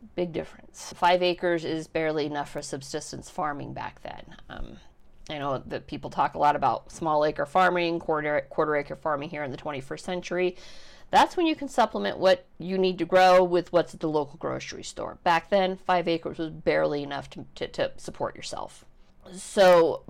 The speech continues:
by the time Peach's indenture would have ended in sixteen forty-one, he basically would have been eligible for two suits, one for working, one for church.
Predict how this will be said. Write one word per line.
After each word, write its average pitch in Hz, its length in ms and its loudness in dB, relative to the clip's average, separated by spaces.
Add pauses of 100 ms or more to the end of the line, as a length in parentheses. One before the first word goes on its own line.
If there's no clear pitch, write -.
(140)
by 170 200 6
the 165 80 6
time 196 480 -2 (180)
Peach's 202 380 -6
indenture 180 440 0
would 160 120 4
have 165 80 -4
ended 165 260 -2
in 160 80 -4
sixteen 160 400 -8
forty-one, 196 720 -2
he 196 200 -6
basically 320 440 -2
would 233 100 4
have 196 100 0
been 185 120 0
eligible 175 320 0
for 180 100 -10
two 233 260 -6
suits, 175 520 -4
one 160 160 -2
for 165 160 -4
working, 214 400 -6
one 170 120 -6
for 165 160 -14
church. - 540 -16